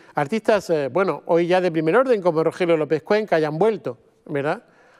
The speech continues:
a esta consideración del modo en el que Picasso sirve para sostener, de una manera paradójica, una institución arte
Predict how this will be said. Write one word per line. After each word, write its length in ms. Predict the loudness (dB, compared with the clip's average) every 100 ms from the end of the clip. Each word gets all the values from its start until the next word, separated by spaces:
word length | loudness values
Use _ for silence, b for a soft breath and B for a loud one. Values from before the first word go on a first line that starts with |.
| b
a 120 | 0
esta 180 | 2 0
consideración 760 | 0 -2 -2 -2 0 -2 0
del 140 | 0 0
modo 260 | 0 0
en 60 | 0
el 120 | 0
que 140 | -2 -4
Picasso 680 | -2 -2 -4 -2 -2 -2
sirve 320 | -4 -2 0 0
para 180 | 0 -2
sostener, 720 | -8 -4 -2 0 0 -4 -16 -6
de 100 | -2
una 140 | 0
manera 540 | 0 2 2 0 -2
paradójica, 680 | -4 -2 -2 -2 -4 -2 -4 -6 B B B
una 180 | -2 -2
institución 520 | -4 -6 -2 -2 0
arte 360 | -2 -2 -8